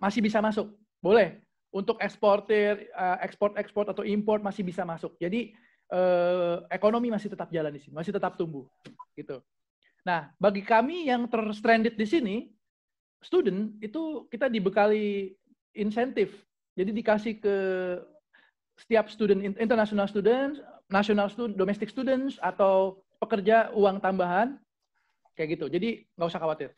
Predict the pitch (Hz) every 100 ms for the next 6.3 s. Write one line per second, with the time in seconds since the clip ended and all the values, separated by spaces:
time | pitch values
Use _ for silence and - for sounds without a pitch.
0 | _ _ - 254 294 285 196 302 294 _
1 | - 233 285 233 233 208 214 208 190 190
2 | 190 156 175 - 202 214 220 208 196 208
3 | 196 196 190 202 - - - - - -
4 | - _ _ _ _ 247 240 285 285 311
5 | 302 240 233 226 226 240 226 170 202 202
6 | 185 127